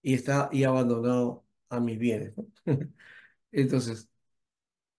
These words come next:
esa ilustración es curiosa porque es la idea, es la idea, ¿no? Una idea primigenia, claro, un pensamiento primario, ¿no? De este campesino que no conocía mucho seguramente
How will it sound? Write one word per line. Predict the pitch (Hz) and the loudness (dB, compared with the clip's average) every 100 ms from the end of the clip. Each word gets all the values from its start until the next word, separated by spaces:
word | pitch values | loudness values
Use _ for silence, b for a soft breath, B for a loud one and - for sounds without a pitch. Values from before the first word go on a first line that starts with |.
| _ | _
esa | - 196 214 | -2 0 2
ilustración | 196 165 156 143 185 - 160 | 2 2 2 2 2 2 0
es | 170 - - _ | 0 -4 -10 _
curiosa | - 170 196 143 135 | 0 2 2 2 0
porque | - 135 | 0 2
es | 165 | 4
la | 165 | 4
idea, | 156 190 147 104 - _ _ _ - | 4 4 2 0 -6 _ _ _ -8
es | 185 208 | -4 0
la | |
idea, | 143 147 - - _ _ _ _ _ _ _ _ _ _ _ - | 0 0 -2 -8 _ _ _ _ _ _ _ _ _ _ _ -4
¿no? | 135 185 190 _ _ _ _ _ _ _ _ - | 0 0 -2 _ _ _ _ _ _ _ _ -4
Una | 160 170 | 0 2
idea | 127 131 | 2 2
primigenia, | 156 139 127 185 147 | 2 2 0 0 0
claro, | 127 117 107 - _ _ _ 104 | 2 0 -2 -10 _ _ _ -16
un | 127 127 131 131 123 | -6 0 2 2 0
pensamiento | 123 120 117 123 135 139 | -4 -4 0 0 0 -2
primario, | 113 113 131 117 113 | -2 0 2 2 2
¿no? | 113 123 | 2 2
De | 113 | 2
este | 117 117 | -2 -4
campesino | 120 120 139 127 156 113 - | -2 -4 -4 0 2 2 2
que | |
no | 120 123 | 0 2
conocía | 120 110 135 135 | 0 2 2 4
mucho | 165 143 135 | 2 0 -2
seguramente | 131 135 131 135 131 - | 0 2 4 4 2 -2